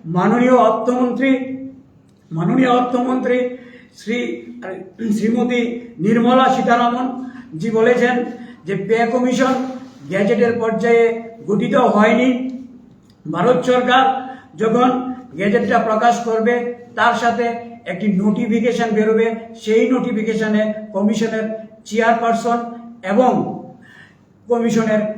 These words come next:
মেম্বারদের নাম থাকবে। এই কাজটি করাও খুব জরুরি। তো কিভাবে কেন্দ্রীয় সরকারের, এই ব্যাপারে কিভাবে কেন্দ্রীয় সরকারের দৃষ্টি আকর্ষণ করা যায়,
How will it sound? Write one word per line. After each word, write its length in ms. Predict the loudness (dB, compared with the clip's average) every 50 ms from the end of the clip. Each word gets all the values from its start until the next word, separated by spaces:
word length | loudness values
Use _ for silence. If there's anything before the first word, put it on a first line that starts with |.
| -8 -6
মেম্বারদের 840 | -2 0 0 2 4 4 4 4 2 0 0 0 -2 -4 -8 -10 -14 -10 -6
নাম 580 | -2 0 2 2 2 0 -2 -4 -6 -8 -8 -6
থাকবে। 400 | -4 -2 -2 -2 -2 -4 -4 -6 -8 -8 -12 -14 -16 -16 -16 -16 -18 -20 -20 -20 _ _ -4
এই 320 | 2 4 4 6 6 2 2
কাজটি 800 | 2 2 0 0 0 -2 -6 -4 -2 -2 -2 -4 -6 -10 -14 -16 -12 -4
করাও 680 | -2 0 2 4 4 4 4 4 2 -2 -4 -6 -10 -12 -16 -18 -20 -20 -20 -20 _ -6
খুব 500 | -2 -2 0 0 -2 -4 -6 -10 -14 -14 -12 -2
জরুরি। 500 | 0 2 4 4 4 2 2 -2 -4 -6 -8 -12 -16 -20 -20 -20 -20 -20 -20 -20 -12 0 4 4 6 8 6 6 4 2 0 0
তো 120 | -2 -2
কিভাবে 600 | -2 -2 0 4 4 6 6 6 6 6 6 4 2 0 -4 -8 -10 -10 -6
কেন্দ্রীয় 420 | -2 0 2 4 6 6 6 6 6
সরকারের, 600 | 4 4 2 2 0 0 0 0 0 -2 -2 -4 -6 -10 -16 -16 -20 -20 -20 -20 -10 -2
এই 160 | 0 2 4
ব্যাপারে 380 | 4 4 4 4 4 4 4 4
কিভাবে 800 | 2 -2 0 2 2 4 6 6 4 4 4 0 -4 -6 -4 -2
কেন্দ্রীয় 360 | 0 2 2 2 4 4 4
সরকারের 720 | 4 4 2 0 2 2 0 0 0 -2 -4 -8 -10 -6 -6
দৃষ্টি 320 | -4 -4 -4 -2 2 2
আকর্ষণ 420 | 4 4 2 0 -2 -2 -4 -2
করা 220 | -2 0 0 0 0
যায়, 220 | 2 2 0 0